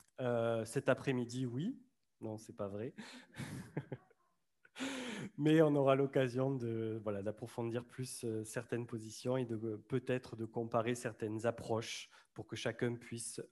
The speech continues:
euh, fa-, se faire une idée et, et, et se positionner à, à l'instant T. Et on pourra aussi échanger peut-être sur un certain nombre de questions dont certains peuvent se poser. J'ai eu, euh, quelques échanges avec, euh, certaines personnes,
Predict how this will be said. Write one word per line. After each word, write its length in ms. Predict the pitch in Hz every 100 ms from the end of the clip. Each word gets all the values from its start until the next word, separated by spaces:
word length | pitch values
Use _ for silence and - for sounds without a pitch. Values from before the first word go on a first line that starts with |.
| 123
euh, 680 | 110 107 107 107 107 107 107
fa-, 280 | - -
se 160 | 113 127
faire 260 | - 139 131
une 120 | 135
idée 400 | 135 131 120 - - - - -
et, 100 | 120
et, 920 | 117 113 110 104 101 104 101 98 104
et 40 | 107
se 120 | 113
positionner 720 | - 113 113 - 120 113 110
à, 180 | 107 98
à 180 | 113 110
l'instant 480 | 113 110 - 107
T. 300 | 107 110 101 - _ _ - -
Et 100 | 127
on 80 |
pourra 280 | 135 165 160
aussi 400 | 156 160 175 180 - - -
échanger 500 | 160 160 175 160 175
peut-être 360 | 180 160 165 165
sur 220 | - 143
un 80 | 143
certain 300 | 156 156 160
nombre 220 | 165 170
de 100 | 139
questions 600 | 131 165 160 - 147 143 - - - _
dont 480 | 131 127 131 127 123
certains 360 | - 131 156
peuvent 180 | 151 131
se 140 | - 131
poser. 480 | - 131 123 143
J'ai 140 | 151 131
eu, 300 | 131 139 127
euh, 320 | 117 113 113
quelques 420 | 113 127 131 123
échanges 420 | 127 - 139 139
avec, 340 | 123 117 117 151
euh, 80 | 143
certaines 360 | 131 - 135
personnes, 420 | 131 - - 139